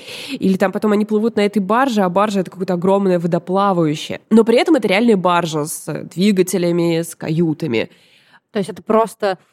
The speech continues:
Speaker 2: я щас понимаю, что я пытаюсь упро-, упрощать то, что упростить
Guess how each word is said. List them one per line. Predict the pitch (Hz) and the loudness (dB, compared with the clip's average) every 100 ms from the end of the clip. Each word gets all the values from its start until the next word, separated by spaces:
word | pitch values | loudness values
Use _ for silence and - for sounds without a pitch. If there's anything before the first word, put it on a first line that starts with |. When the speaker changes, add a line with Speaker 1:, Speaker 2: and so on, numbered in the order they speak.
| _ - | _ -6
Speaker 2:
я | 202 | -4
щас | 226 - | -4 -4
понимаю, | 226 240 233 | 0 2 2
что | 196 208 | 0 -4
я | |
пытаюсь | 190 202 202 180 | -6 -2 -2 -2
упро-, | 196 202 | -8 -6
упрощать | - 202 214 - - 202 185 | -6 -2 -2 -2 0 0 0
то, | - 185 | -4 -6
что | - | -4
упростить | 185 185 196 - 214 185 | -4 -2 -4 -4 -6 -6